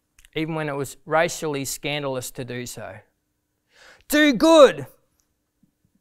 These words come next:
even when everyone else has decided it's too problematic. "Do good," even when it costs you a ton and is anything but convenient. Do good. Do, do, do, do, do.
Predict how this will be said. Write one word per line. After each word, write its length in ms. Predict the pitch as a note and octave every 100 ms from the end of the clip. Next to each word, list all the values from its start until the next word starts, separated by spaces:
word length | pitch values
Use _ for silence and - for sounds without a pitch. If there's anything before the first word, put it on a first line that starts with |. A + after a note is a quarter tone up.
| _
even 200 | F3 F3+
when 100 | F3+
everyone 340 | E3+ D#3+ D#3+ D#3
else 200 | E3 -
has 140 | C3+
decided 480 | - - D3 C#3+ C3+
it's 160 | A#2+ -
too 260 | - C#3+
problematic. 960 | - C3+ B2 A2+ A2+ A2+ G#2+ _ _ _ _ _ _ _ _ _ _ _ _ _ _ _ _
"Do 260 | D4+ D4+ C#4
good," 540 | C#4+ E4 C#4+ E3 C3 - _ _ _
even 240 | B3 B3+ C4+
when 120 | C4+
it 160 | B3 -
costs 460 | C4+ C4 - -
you 320 | G#3+ F3+ D3 -
a 80 | F3+
ton 440 | - C4 B3+ A3+
and 140 | G3 F#3
is 140 | F3
anything 340 | B3 G#3+ G#3+
but 160 | F#3+ F3
convenient. 640 | F#3 D#3+ D#3 D#3 A#2+ G2 _ _ _ _ _ _ _
Do 200 | A3 A3+
good. 440 | G3 G3+ F3+ A#2 A2 _ _
Do, 280 | A3 G#3+ G#3
do, 300 | F3+ G3 F#3+
do, 280 | F#3 F3+ E3+
do, 280 | F3+ E3+
do. 340 | D#3+ D3 B2